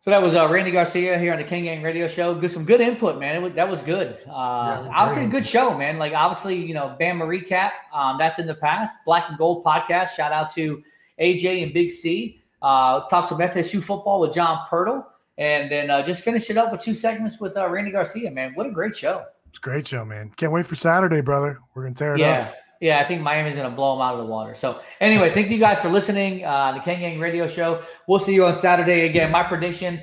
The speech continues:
Speaker 1: I told, uh, Black and Gold forty-one ten. I'm actually gonna increase it. I'm gonna go forty-eight ten Miami.
Speaker 2: Woo!
Speaker 1: Let, let's rock
Speaker 2: Woo!
Speaker 1: and roll, baby. So.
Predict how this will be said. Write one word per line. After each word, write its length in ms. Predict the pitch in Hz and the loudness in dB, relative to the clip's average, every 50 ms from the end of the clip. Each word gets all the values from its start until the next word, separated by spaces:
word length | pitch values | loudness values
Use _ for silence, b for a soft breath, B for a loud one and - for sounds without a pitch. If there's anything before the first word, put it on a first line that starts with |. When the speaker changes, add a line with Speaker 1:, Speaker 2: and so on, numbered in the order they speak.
| b b b b b | b b b b b
Speaker 1:
I 120 | - 180 196 | 0 0 2
told, 280 | - 233 247 240 208 | 4 4 4 6 6
uh, 160 | 190 175 160 - | 4 4 2 4
Black 200 | 185 190 185 165 | 4 4 2 2
and 100 | 170 165 | 0 0
Gold 260 | 165 170 170 170 170 | 2 2 2 2 0
forty-one 420 | 175 175 180 175 170 165 165 160 - | -4 -4 -2 0 0 0 -2 -2 -2
ten. 200 | - 170 165 170 | -2 -2 -2 -2
I'm 140 | 185 196 | -2 -2
actually 240 | 190 185 - - 160 | -2 -4 -4 -6 -8
gonna 140 | 156 151 143 | -8 -8 -6
increase 420 | 135 131 131 - 156 156 151 156 | -8 -10 -10 -10 -10 -10 -10 -6
it. 20 | 151 | -6
I'm 140 | 160 175 190 | -6 -6 -6
gonna 100 | 190 165 | -6 -6
go 100 | 160 156 | -6 -6
forty-eight 680 | - - - 202 202 196 190 185 180 165 156 151 - - | -6 -6 -2 -2 0 0 0 -2 -4 -4 -4 -8 -8 -4
ten 320 | 180 165 160 160 156 139 | -2 -2 0 -2 -2 -2
Miami. 500 | 139 139 143 147 147 151 147 147 - - | -2 -2 -2 -2 -2 -4 -4 -4 2 6
Speaker 2:
Woo! 400 | 381 403 415 427 427 440 440 427 | 8 8 10 10 10 10 10 10
Speaker 1:
Let, 180 | 427 403 349 311 | 8 8 8 6
let's 200 | 180 185 - 415 466 | 4 4 4 4 6
rock 160 | 480 466 427 | 6 6 6
Speaker 2:
Woo! 80 | 349 269 | 4 2
Speaker 1:
and 100 | - 156 156 | 0 -2 0
roll, 240 | 156 147 131 - 139 | 0 0 0 -2 -4
baby. 320 | 131 127 127 127 123 - | -6 -6 -8 -10 -12 -16
So. 340 | - - 131 120 113 110 | -12 -8 -8 -8 -8 -8